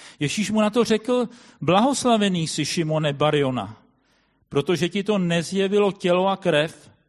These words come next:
ale můj Otec, který je v nebesích. A já ti pravím, že ty jsi Petr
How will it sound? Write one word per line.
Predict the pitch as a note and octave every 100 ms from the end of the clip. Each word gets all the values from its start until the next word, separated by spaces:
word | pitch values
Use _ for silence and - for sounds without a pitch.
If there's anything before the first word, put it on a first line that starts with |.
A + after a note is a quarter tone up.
| _ _ _ _
ale | D3 D#3+
můj | F#3+ F#3+
Otec, | F#3 D#3 - E3 E3 - - _ _ _ _ _
který | _ E3 D#3+
je | D#3+
v | D3
nebesích. | C3 C#3+ - G#2+ - - _ _ _ _ _ _ _ _ _ - - -
A | D3
já | E3+
ti | F#3 B3
pravím, | - A3 A#3+ G3+ C3+ A#2 - _ -
že | D#3+
ty | D#3
jsi | G3+ - A3+
Petr | - D#3 - F3